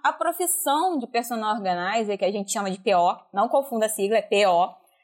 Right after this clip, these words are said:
ela é bem antiga, mas ainda tem muita confusão, assim, do que ela faz. Eu acho que não tem tantas questões esclarecidas, sabe, sobre, sobre o que é profissional ou, ou profissional, porque eu só conheço um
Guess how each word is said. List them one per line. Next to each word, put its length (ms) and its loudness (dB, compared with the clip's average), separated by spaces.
ela 260 4
é 100 2
bem 480 0
antiga, 760 -2
mas 420 0
ainda 260 0
tem 140 -4
muita 300 0
confusão, 720 0
assim, 460 0
do 120 -2
que 100 -4
ela 180 4
faz. 280 0
Eu 80 0
acho 180 -2
que 60 -6
não 200 -2
tem 380 -2
tantas 280 0
questões 340 -2
esclarecidas, 960 0
sabe, 380 0
sobre, 680 -2
sobre 200 -4
o 20 -6
que 80 -4
é 20 0
profissional 800 0
ou, 80 0
ou 240 2
profissional, 520 -4
porque 180 -8
eu 40 0
só 80 0
conheço 320 2
um 200 2